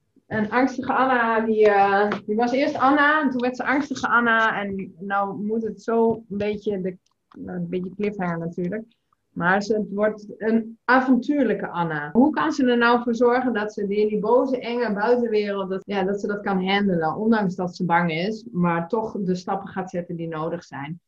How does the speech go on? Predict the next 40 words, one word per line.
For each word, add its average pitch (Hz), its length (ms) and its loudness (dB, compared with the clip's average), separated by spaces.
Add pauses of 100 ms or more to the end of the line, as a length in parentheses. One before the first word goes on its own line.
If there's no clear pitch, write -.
(240)
Ik, 185 180 -6
ik 208 180 -4
had 220 140 0
een 214 100 -2
prentenboek 247 560 0
gekocht - 500 2
en 196 140 -4
ik 196 140 -6
vond 196 180 -2
hem 170 120 -4
zo 220 180 0
slecht, 269 380 -2
ja, 190 360 0
dat 190 140 0
ik 202 140 -2
dacht 214 220 0
van, 196 160 -4
nou, 180 440 2
maar 190 340 -2
hierbij 208 560 2
leren 202 300 0
kinderen 208 380 0
dat 175 180 0
je - 200 -10
in 226 180 2
en 220 140 0
uit 247 240 2
moet 226 160 0
ademen, 196 520 2
dan 247 200 2
is 220 140 2
je - 100 -6
angst 269 280 2
weg 240 220 0
en 196 160 -2
dan 208 200 0
ga 269 220 2
je 262 160 6
het 202 100 -2
doen. 311 280 2